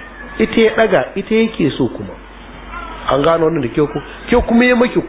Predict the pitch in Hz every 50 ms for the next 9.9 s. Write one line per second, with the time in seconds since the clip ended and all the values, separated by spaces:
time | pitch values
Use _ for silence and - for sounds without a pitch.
0 | - - 208 214 208 208 208 226 - - 165 180 160 123 110 110 - 156 180 196
1 | 180 - - 175 170 175 180 190 214 165 139 156 165 151 - - - 156 135 -
2 | - 170 180 175 - 180 180 175 - 151 147 139 - - - 185 185 180 170 170
3 | 175 190 190 - 175 160 160 165 170 165 - 190 185 190 180 - 185 175 170 -
4 | - - - - - - 147 135 123 113 - - - - 196 196 196 190 180 151
5 | 135 135 127 123 120 120 123 127 - - - - - - - - - 339 330 302
6 | 302 277 277 269 277 277 269 254 202 170 - - - - - - - - - -
7 | - - - 175 185 180 - 208 196 196 196 202 214 233 240 240 240 - - -
8 | 160 113 - - - - - - - - 139 151 185 165 - - 156 131 - -
9 | - 151 151 156 151 - 147 151 147 147 - - - - 175 160 139 127